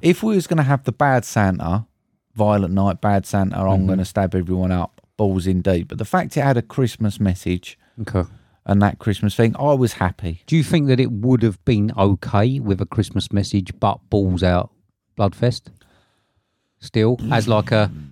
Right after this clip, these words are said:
Speaker 2: look at what we've, look, yeah, would that have been more of a surprise to everybody? If
Speaker 1: Potentially, but it, it's one of them things,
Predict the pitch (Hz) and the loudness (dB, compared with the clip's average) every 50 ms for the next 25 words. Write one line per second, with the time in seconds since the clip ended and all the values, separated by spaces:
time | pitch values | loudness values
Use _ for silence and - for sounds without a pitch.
0 | - - _ _ - - 107 - - 110 101 107 110 104 101 101 104 101 98 92 | -20 -20 _ _ -4 -4 -2 0 0 0 2 2 0 0 2 0 0 0 0 -2
1 | - - 123 113 110 - 107 110 113 113 107 - - - 147 139 131 123 139 120 | -4 -4 -4 -4 -4 -4 -8 -10 -8 -8 -10 -10 -10 -12 -12 -6 0 0 0 2
2 | - 147 139 135 127 92 - - 127 123 127 127 120 113 113 120 123 123 120 120 | 2 -2 -2 -2 -4 -4 -2 -2 -2 0 0 0 0 -2 0 0 0 0 0 0
3 | 120 117 98 120 120 113 104 _ _ _ _ - - - - - - - - 117 | 0 0 0 0 -2 -2 -2 _ _ _ _ -14 -8 -6 -4 -4 -2 -2 0 0
4 | 113 120 120 120 120 - - 113 113 110 107 110 98 113 117 110 117 117 110 - | 0 2 0 -2 -2 -2 -2 -2 -2 0 -2 -4 -4 -4 -2 -2 -2 -2 -4 -6
5 | _ _ _ _ _ - _ _ _ _ - - - 277 254 117 - - - 240 | _ _ _ _ _ -20 _ _ _ _ -14 -6 -4 -2 -2 -2 -2 -2 0 2
6 | 233 202 165 135 120 117 - - - 123 110 117 117 123 131 131 - 190 190 196 | 2 4 4 4 2 0 0 0 0 2 2 4 4 2 2 2 0 0 2 2
7 | 202 185 - - 196 202 214 190 - - 196 202 208 202 185 165 156 151 147 135 | 0 -2 -2 -2 -2 -2 -2 -4 -6 -8 -4 0 2 2 2 4 4 2 2 2
8 | - 165 160 139 131 120 - | 2 2 2 2 2 0 -2